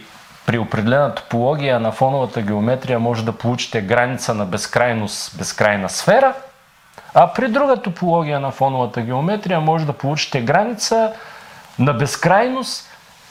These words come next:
плоска хиперравнина, да речем четиримерна хиперравнина, пространство на Минковски, със свойствата на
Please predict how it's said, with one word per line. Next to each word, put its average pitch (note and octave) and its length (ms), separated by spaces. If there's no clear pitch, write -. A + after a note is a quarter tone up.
плоска G3 440
хиперравнина, C#3+ 960
да G#2+ 140
речем D3+ 380
четиримерна G#2+ 720
хиперравнина, B2+ 880
пространство E2+ 680
на B2+ 100
Минковски, - 720
със - 180
свойствата F3+ 840
на F#3+ 360